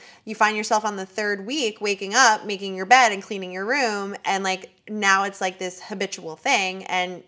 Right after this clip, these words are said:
you're this organized person that you wanted to be. Think of the different areas of life where you can work on to start setting the foundation so that you become the person that you wanna be. And that's, like, we can go down the rabbit hole with that, and I will with you guys.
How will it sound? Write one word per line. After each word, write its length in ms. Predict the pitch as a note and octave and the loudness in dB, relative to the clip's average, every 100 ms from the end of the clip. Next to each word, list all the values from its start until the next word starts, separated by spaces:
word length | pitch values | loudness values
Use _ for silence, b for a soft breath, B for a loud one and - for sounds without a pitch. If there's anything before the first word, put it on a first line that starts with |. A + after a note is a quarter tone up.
| - | -8
you're 180 | F#3+ F#3 | -4 -2
this 160 | F#3 | -4
organized 500 | - F3+ F3+ E3+ E3+ | -4 -4 -4 -8 -8
person 280 | - E3+ E3+ | -6 -6 -8
that 100 | D#3+ | -12
you 100 | D#3 | -12
wanted 300 | D#3+ - - | -14 -14 -14
to 80 | - | -16
be. 280 | - - - B B B | -18 -20 -20 B B B
Think 160 | - E4 | -8 -4
of 100 | G#4 | -2
the 100 | G#4+ | -2
different 280 | D#4+ D4 B3+ | -2 -2 4
areas 420 | A#3+ A#3+ A#3+ A#3 | 6 8 6 6
of 160 | A3+ G3+ | 2 2
life 380 | F#3 F3+ G3+ | 2 2 -2
where 440 | G#3 G#3 G3+ F#3+ G3 | -6 -2 0 0 -2
you 280 | G3 G#3+ A3 | -6 -10 -10
can 300 | C4+ B3 A3 | -8 -6 -4
work 300 | F#3+ F#3+ G#3+ | -4 -2 0
on 480 | G#3+ A3 A#3 A#3+ | 0 0 -2 -6
to 720 | - - A3+ G#3+ G3+ G3+ G3+ F#3+ | -12 -10 -8 -6 -4 -4 -6 -8
start 420 | - A3+ G#3 F3 | -4 0 2 0
setting 420 | - G#3 G3+ A3+ | -2 0 0 -2
the 80 | A3+ | -6
foundation 920 | G#3+ G3+ G3 F#3 F3+ - G#3+ A3 A#3 A#3+ B B | -4 -4 -4 -6 -8 -6 -4 -4 -6 -10 B B
so 260 | - - A3+ | -10 0 4
that 260 | G#3+ G#3 A3 | 6 4 2
you 80 | |
become 400 | G#3 G3+ - G3+ | -8 -10 -10 -8
the 60 | G3+ | -10
person 380 | - F#3 F#3+ F#3+ | -12 -14 -12 -12
that 140 | F3 | -12
you 120 | G3 | -12
wanna 260 | F3+ E3+ E3 | -8 -8 -8
be. 340 | E3+ - F#2+ - | -10 -10 -10 -4
And 600 | G#3+ A3 G#3+ G#3 G#3 G3+ - | 2 4 2 -2 -6 -10 -14
that's, 460 | G#3+ A#3+ B3 B3 - | -2 4 4 2 -2
like, 220 | D4+ C#4+ - - | -2 -2 -6 -10
we 140 | A#3 | -10
can 240 | A#3+ C4+ B3 | -8 -4 4
go 260 | A#3 A#3 | 6 6
down 380 | G#3+ G#3+ F#3+ G#3 | 4 4 4 2
the 80 | G3+ | 0
rabbit 280 | F3+ F3 F#3+ | 0 0 -2
hole 180 | A3 A3+ | -2 0
with 100 | A#3+ | 4
that, 220 | C4 B3 | 4 4
and 100 | A3 | 0
I 140 | G3+ | 0
will 420 | G3+ G3 F3+ G3 A3+ | -2 -2 0 0 0
with 240 | F#3+ - | -4 -8
you 100 | G#3+ | -2
guys. 480 | A3 A3+ B3+ F4 | 4 6 4 2